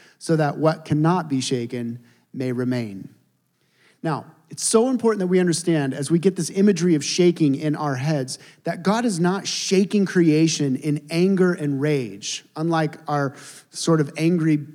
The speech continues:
pastors have preached for so many years before me. He does not go before us in anger and rage. God, in his mercy, is shaking all things out of love. He's shaking all things that are not of himself down to rubble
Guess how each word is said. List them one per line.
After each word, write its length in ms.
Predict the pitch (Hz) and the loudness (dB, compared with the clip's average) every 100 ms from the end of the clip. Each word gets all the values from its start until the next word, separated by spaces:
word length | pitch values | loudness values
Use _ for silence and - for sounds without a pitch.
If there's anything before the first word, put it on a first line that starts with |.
| - _ _ _ _ _ | -20 _ _ _ _ _
pastors 440 | - 175 156 165 156 | -10 -8 -4 -4 -4
have 180 | 135 | -4
preached 240 | - 180 - | 0 0 0
for 140 | 151 | -6
so 260 | 139 170 165 | -2 0 2
many 180 | 165 151 | 4 4
years 380 | 147 151 147 | 4 2 0
before 420 | - 127 - 147 147 | -4 -10 -4 -2 0
me. 360 | 151 139 127 - - - _ | 0 0 -2 -10 -20 -20 _
He 140 | - | -4
does 360 | 170 196 220 208 | 0 2 2 0
not 300 | 208 196 170 175 - _ _ | 0 0 -2 -8 -20 _ _
go 180 | 196 208 | 0 2
before 480 | 175 - 196 208 196 | 0 -4 0 2 2
us 140 | 170 | 2
in 100 | 160 | 0
anger 340 | 160 180 165 | 2 2 4
and 80 | 147 | 4
rage. 280 | 165 170 160 - - 147 | 4 2 0 -10 -18 -2
God, 320 | 185 214 220 | 0 2 0
in 140 | 208 | 4
his 200 | 180 156 | 4 4
mercy, 600 | 156 160 180 190 - 139 | 2 2 2 2 0 0
is 220 | 131 143 135 | 0 -2 -2
shaking 500 | - 196 208 208 185 | 2 2 4 0 0
all 380 | 147 165 196 202 | -2 -2 -2 -4
things 680 | - 127 123 139 151 - - _ - | -4 -4 -4 -4 -4 -4 -6 _ -6
out 140 | 151 | -2
of 140 | 151 139 | 0 0
love. 480 | 160 135 110 - _ _ _ _ _ _ | -4 -4 -10 -16 _ _ _ _ _ _
He's 200 | _ 185 | _ -2
shaking 640 | 160 - 214 240 247 240 240 - _ | -2 2 4 2 2 0 0 -8 _
all 260 | 175 226 | -2 -2
things 240 | 202 220 196 | 0 0 2
that 140 | 196 | 2
are 100 | 170 | 2
not 260 | 175 185 180 | 2 0 -2
of 180 | 180 160 | -2 0
himself 600 | 170 156 175 160 151 135 | -2 -2 -2 -2 -4 -2
down 320 | 156 202 208 | 0 0 0
to 140 | 196 | 0
rubble 540 | 156 190 190 143 123 | 2 0 0 -2 -2